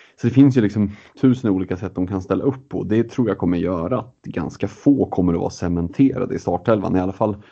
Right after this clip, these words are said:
få som är fantasy-intressanta. Och det skulle kunna vara en sån som Chilwell då, eh, i och med att, eh, ehm, att om, om man spelar en trebackslinje, tänker jag, bakom där så, ja visst, då, vad är det som ska hota Chilwell? En,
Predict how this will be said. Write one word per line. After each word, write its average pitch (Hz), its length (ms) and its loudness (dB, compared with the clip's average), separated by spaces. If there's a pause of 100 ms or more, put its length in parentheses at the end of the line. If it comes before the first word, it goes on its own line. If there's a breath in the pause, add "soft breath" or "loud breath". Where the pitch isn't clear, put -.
få 98 280 0
som 98 160 -4
är 92 40 -6
fantasy-intressanta. 90 1200 -4
Och 82 80 -2
det 104 80 0
skulle 117 300 2
kunna 123 160 2
vara 85 160 -6
en 87 60 -10
sån - 200 -10
som 92 120 -8
Chilwell 90 420 0
då, 67 180 -10 (260 soft breath)
eh, 90 140 0
i 90 200 2
och 87 40 0
med 85 100 0
att, - 300 -12
eh, 85 340 -8 (920)
ehm, - 580 -12 (240)
att - 180 -10
om, 92 280 2
om 98 80 0
man 95 100 6
spelar 90 320 2
en 98 80 2
trebackslinje, 98 680 2
tänker - 300 -6
jag, 87 80 -2
bakom 101 320 0
där 85 120 0
så, - 300 -6 (600 soft breath)
ja 104 100 4
visst, 98 200 -2
då, 92 200 0 (440)
vad 101 120 -2
är 90 40 -4
det 90 60 -12
som 98 100 -8
ska 95 160 -4
hota 95 200 -6
Chilwell? 95 460 -2
En, 90 180 -4